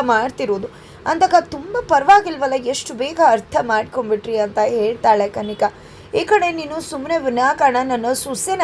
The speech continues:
ಕೆಲ್ಸದಿಂದ ತೆಗ್ದಾಕಿದ್ಯಾ, ಅವಳು ತಪ್ಪು ಮಾಡಿಲ್ಲ ಅಂತ ತುಂಬಾ ಚೆನ್ನಾಗ್ ಗೊತ್ತದ"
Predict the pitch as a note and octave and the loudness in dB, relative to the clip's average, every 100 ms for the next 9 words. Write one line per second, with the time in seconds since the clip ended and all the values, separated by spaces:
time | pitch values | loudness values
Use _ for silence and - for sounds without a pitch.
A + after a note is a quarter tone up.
0 | C#4 B3 A#3 A#3 A#3+ A#3 A3+ G#3+ G#3+ A#3+ | 0 -2 -4 -4 2 2 2 -4 2 0
1 | A#3+ G#3 A3 A#3 C#4 C4 A#3+ B3+ B3+ B3+ | 0 2 4 4 2 2 2 2 4 4
2 | F4+ F4 D4 A#3 B3+ B3+ A3+ B3+ - B3 | 0 2 2 2 -4 -6 -6 -6 -6 -4
3 | A#3 A3 G#3+ - | -2 -2 -4 0